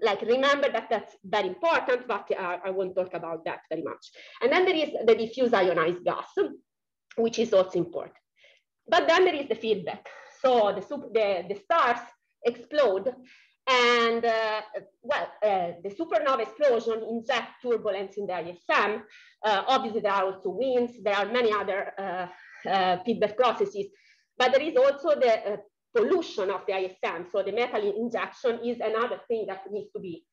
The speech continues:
accounted for when you study, uh, the I S M evolution. It's not the whole story yet, <laughs> because if you are in an environment where you have, you are close to an A G M source,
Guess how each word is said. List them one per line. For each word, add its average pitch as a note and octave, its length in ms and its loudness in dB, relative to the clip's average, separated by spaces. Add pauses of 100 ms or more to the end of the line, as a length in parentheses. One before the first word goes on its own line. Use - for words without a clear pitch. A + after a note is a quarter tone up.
(140)
accounted G3 400 -4 (120)
for F#3+ 240 4 (300)
when G#3+ 240 4
you G3 240 4 (100)
study, G#3 520 0 (280)
uh, F#3 300 0
the G3+ 140 2
I F#3+ 160 2
S F3 180 -8
M E3+ 260 -6
evolution. D#3 580 -6 (640)
It's - 200 -2
not B3+ 180 2
the G#3 60 6
whole F3 140 4
story A3 380 2
yet, B3 300 2 (160)
<laughs> - 220 -10
because B3+ 480 0
if F#4 240 -4 (1300)
you C4 160 0
are C4 320 6
in C4+ 120 -2
an B3+ 120 4
environment A#3+ 640 -2
where A3+ 440 -2 (300)
you G#3+ 160 -2
have, A3+ 400 0 (220)
you A3 100 0
are A3+ 240 0
close A#3+ 440 4
to B3+ 80 -2
an G3+ 240 0
A G3 100 -8
G G3+ 160 -8
M G3 240 -4 (100)
source, G#3+ 340 2